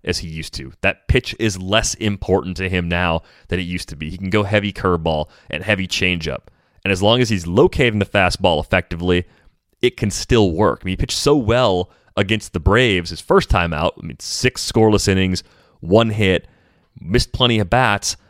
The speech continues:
You can't just look at what happened to him getting crushed in Saint Louis and say, "Oh, well, it, it's, it's all falling apart. He's just done."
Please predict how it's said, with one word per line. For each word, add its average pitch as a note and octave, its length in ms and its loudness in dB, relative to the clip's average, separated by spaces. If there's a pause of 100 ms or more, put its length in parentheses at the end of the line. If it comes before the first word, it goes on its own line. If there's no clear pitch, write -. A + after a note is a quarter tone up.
(640)
You B2 140 -2
can't C#3+ 400 -2
just B2 180 -2
look B2 200 2
at - 100 0
what G#2 120 -4
happened A2+ 380 0
to G#2+ 120 4
him F#2+ 120 0
getting F#2 320 0 (380)
crushed - 480 0
in F#2+ 180 -6
Saint F#2 300 -4
Louis B2+ 420 4
and F#2 100 -10
say, F#2 260 0
"Oh, F#2 220 4
well, E2 360 0
it, B1 260 -10
it's, - 240 -14
it's - 160 -8
all G2 160 4
falling F2+ 380 4
apart. D#2 360 2
He's E2 280 -8
just - 240 -12
done." D#2+ 320 -4